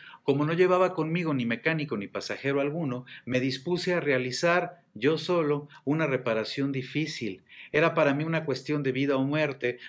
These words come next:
pues apenas tenía agua de beber para ocho días. La primera noche me dormí sobre la arena, a unas mil millas de distancia del lugar habitado más próximo. Estaba más aislado que un náufrago en una balsa en medio del océano.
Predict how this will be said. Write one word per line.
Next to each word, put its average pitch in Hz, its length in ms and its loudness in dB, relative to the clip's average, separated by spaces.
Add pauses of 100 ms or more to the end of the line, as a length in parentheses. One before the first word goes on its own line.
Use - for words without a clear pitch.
pues 135 220 2
apenas 160 480 -2
tenía 139 500 0
agua 135 240 2
de 123 140 0
beber 127 460 0
para 107 280 -2
ocho 117 260 -4
días. 113 540 -6 (380)
La 117 160 0
primera 156 320 2
noche 175 320 0
me 170 80 -2
dormí 131 300 0
sobre 123 360 0
la 113 180 0
arena, 139 440 -2 (160)
a 113 80 0
unas 143 340 0
mil 151 240 -2
millas 151 400 -2
de 117 100 0
distancia 143 600 -2
del 113 140 -2
lugar 120 300 0
habitado 139 680 0 (200)
más 143 320 -2
próximo. 131 640 -4 (360)
Estaba 170 360 2
más 180 220 -2
aislado 160 520 2
que 151 100 -2
un 143 120 0
náufrago 147 480 0
en 127 80 -2
una 139 200 0
balsa 147 360 0
en 127 80 -2
medio 131 260 0
del 117 140 -4
océano. 127 540 0